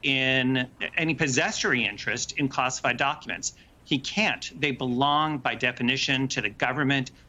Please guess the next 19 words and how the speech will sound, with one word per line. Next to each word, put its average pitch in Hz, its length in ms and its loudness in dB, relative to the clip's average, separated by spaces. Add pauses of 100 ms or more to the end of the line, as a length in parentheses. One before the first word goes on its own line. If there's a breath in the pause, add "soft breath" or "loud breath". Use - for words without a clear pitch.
not 131 360 0
to 170 120 -2
a 147 40 0
private 120 440 -2
citizen. 113 560 -2 (360 loud breath)
And 185 380 2 (160)
those 170 300 2
communications 147 920 0 (380)
don't 160 360 0
raise 127 640 0 (220)
attorney-client 135 720 0
privilege 156 500 0
because 143 300 0
by - 180 -2
definition, 127 680 0
classified 147 720 2
documents 135 500 0
are 120 140 2
not 123 380 0